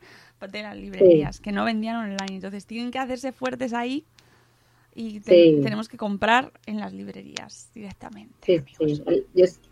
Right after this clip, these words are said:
Speaker 2: yo siempre lo digo, o sea, primero, las librerías de barrio, o sea, que, a ver,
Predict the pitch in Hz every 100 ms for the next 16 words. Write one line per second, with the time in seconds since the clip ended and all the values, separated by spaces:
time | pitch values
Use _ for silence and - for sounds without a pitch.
0 | _ _ _ 208 208 254 240 185 180 175
1 | 165 160 - 208 226 277 302 - _ _
2 | _ _ 196 196 185 180 180 170 156 147
3 | 147 147 147 151 151 147 147 - 165 160
4 | 180